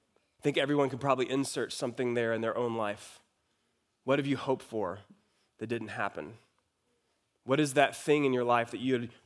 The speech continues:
placed all your hope and trust in, and you're still waiting for either God to respond or it just didn't play out or didn't happen? What had you hoped for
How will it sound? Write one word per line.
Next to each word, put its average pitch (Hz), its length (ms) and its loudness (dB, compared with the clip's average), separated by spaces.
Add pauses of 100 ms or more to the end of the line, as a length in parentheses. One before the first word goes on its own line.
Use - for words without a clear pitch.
placed 151 400 2
all 131 100 0
your 123 160 -2
hope 139 400 -4
and 117 140 -6
trust - 360 -4
in, 120 120 -2
and 110 100 -4
you're 110 80 -4
still 135 300 -2
waiting 123 260 0
for 117 140 -10
either 107 180 -6
God 110 360 0
to 127 100 -10
respond 110 540 -4
or 98 80 -4
it 95 60 -8
just 110 200 -12
didn't 117 180 -6
play 113 260 -4
out 107 160 0
or 104 60 -8
didn't 107 220 -10
happen? 95 480 -10 (320)
What 135 240 0
had 123 160 -8
you 127 100 -2
hoped - 400 -8
for 98 400 -8